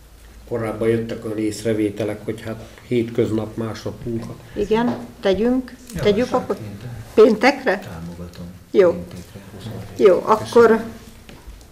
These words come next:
Speaker 3: Huszonhét.
Speaker 2: Jó. Más vélemény? Nincs? Jó. Aki egyetért azzal, hogy kétezertizenöt november huszonhetedikén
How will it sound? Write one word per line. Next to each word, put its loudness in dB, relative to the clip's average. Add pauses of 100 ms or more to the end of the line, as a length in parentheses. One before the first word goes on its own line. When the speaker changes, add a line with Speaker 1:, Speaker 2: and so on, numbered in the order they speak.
(800)
Speaker 3:
Huszonhét. -18 (240)
Speaker 2:
Jó. 2 (2000)
Más 2
vélemény? 2 (260)
Nincs? -6 (720)
Jó. 4 (280)
Aki 4 (300)
egyetért 6
azzal, 2 (580)
hogy 6 (540)
kétezertizenöt 4
november 6
huszonhetedikén 0